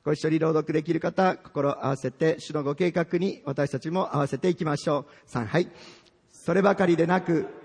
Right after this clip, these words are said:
患難さえも喜んでいます。それは患難が忍耐を生み出し、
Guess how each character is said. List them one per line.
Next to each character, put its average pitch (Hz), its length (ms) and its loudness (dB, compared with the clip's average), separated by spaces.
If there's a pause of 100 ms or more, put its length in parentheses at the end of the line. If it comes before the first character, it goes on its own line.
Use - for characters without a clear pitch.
(120)
患 190 240 2
難 170 160 0
さ 208 240 2
え 202 80 4
も 151 300 0 (180)
喜 190 380 2
ん 208 80 2
で 180 100 4
い 160 60 6
ま 143 180 0
す。 - 240 -16 (480)
そ - 180 -4
れ 151 120 4
は - 580 2
患 170 220 2
難 151 180 0
が 156 500 2
忍 190 220 0
耐 165 260 4
を 170 320 2
生 151 60 -4
み 170 100 0
出 170 140 4
し、 - 240 -10